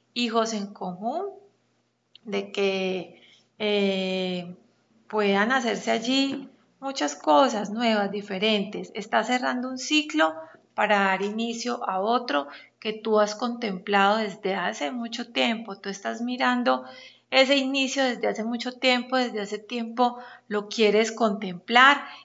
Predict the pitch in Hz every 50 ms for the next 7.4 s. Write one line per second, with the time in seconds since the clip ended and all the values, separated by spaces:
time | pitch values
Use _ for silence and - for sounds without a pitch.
0 | _ _ - 254 254 240 247 233 233 240 254 277 285 277 277 277 285 294 294 -
1 | - - 302 302 285 285 269 269 277 277 - - - - _ _ - 214 202 196
2 | - 294 277 254 240 220 214 208 - 240 226 214 208 208 196 180 185 - - -
3 | _ _ _ _ _ _ _ _ _ _ - 226 233 220 - - - 208 196 185
4 | - 202 190 185 - - - 190 - - - - - 214 202 190 190 208 190 196
5 | 196 208 220 214 208 180 175 185 208 233 254 262 254 247 240 233 233 240 233 220
6 | 208 - - - - _ _ - - 220 208 202 196 185 185 196 - 202 202 202
7 | 202 208 202 202 202 202 -